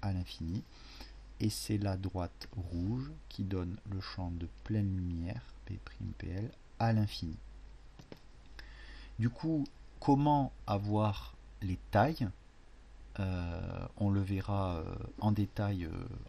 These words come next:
en, en exercice, mais il faudra directement calculer les angles, donc il n'y aura pas d'équation de droite. Il faudra se servir de, de triangle rectangle pour détecter, en fait, euh, les angles de ces droites,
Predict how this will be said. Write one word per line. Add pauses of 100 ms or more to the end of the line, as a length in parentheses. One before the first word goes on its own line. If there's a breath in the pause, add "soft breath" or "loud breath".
en,
en
exercice, (560 loud breath)
mais
il
faudra (120)
directement
calculer
les
angles,
donc
il
n'y
aura
pas
d'équation
de
droite. (480 loud breath)
Il
faudra
se
servir
de,
de
triangle
rectangle
pour
détecter, (560 loud breath)
en
fait, (380)
euh,
les
angles (880)
de
ces
droites,